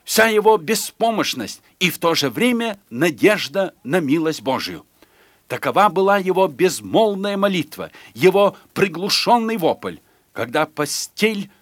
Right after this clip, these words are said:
с полумёртвой тяжестью его тела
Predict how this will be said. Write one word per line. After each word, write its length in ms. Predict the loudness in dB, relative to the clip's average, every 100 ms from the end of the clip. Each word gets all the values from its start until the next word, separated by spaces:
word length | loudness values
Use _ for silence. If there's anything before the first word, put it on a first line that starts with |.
| _ _
с 160 | -12 -12
полумёртвой 880 | -2 0 2 4 2 2 -4 -8 -8
тяжестью 600 | -2 0 0 -4 -4 -4
его 220 | -2 -4
тела 480 | -4 -2 -2 0 -4